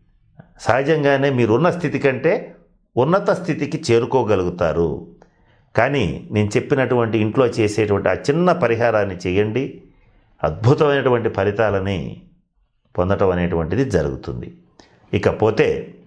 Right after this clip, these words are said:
వృషభ రాశి వారికి సంతాన రీత్యా చిక్కులుంటాయి. అది కూడా పురుష సంతానం కనుక వృషభ రాశి వాళ్ళకు ఉండేటట్లయితే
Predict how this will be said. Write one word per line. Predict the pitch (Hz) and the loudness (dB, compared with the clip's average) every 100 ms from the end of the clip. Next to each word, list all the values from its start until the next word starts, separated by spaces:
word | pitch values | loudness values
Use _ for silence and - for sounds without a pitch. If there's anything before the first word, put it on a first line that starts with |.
| - - - - - - - - _ | -20 -20 -20 -20 -20 -20 -20 -20 _
వృషభ | 117 117 139 | 2 2 2
రాశి | 139 139 - | 2 0 0
వారికి | 131 127 123 - 139 139 - - _ - | 2 2 0 -2 -2 -2 -8 -20 _ -8
సంతాన | - 113 113 143 143 | -2 -2 0 0 2
రీత్యా | 131 127 - 139 120 80 71 - _ _ _ _ - | 0 -2 0 2 2 0 -4 -14 _ _ _ _ -10
చిక్కులుంటాయి. | 104 - 139 131 120 139 139 - - - | -8 0 0 2 0 -2 -2 -6 -14 -4
అది | 113 135 | 0 2
కూడా | 151 143 | 2 2
పురుష | - - 151 180 180 | -4 -2 0 0 0
సంతానం | 196 180 147 139 147 143 135 104 - | 0 0 -2 0 0 0 -2 -6 -6
కనుక | 110 107 | -6 -2
వృషభ | 113 104 110 | -2 -2 -2
రాశి | 110 113 117 | -2 0 0
వాళ్ళకు | 117 113 113 | 0 -2 -4
ఉండేటట్లయితే | 117 123 117 123 117 135 170 - | -2 0 0 -2 -2 0 -2 -4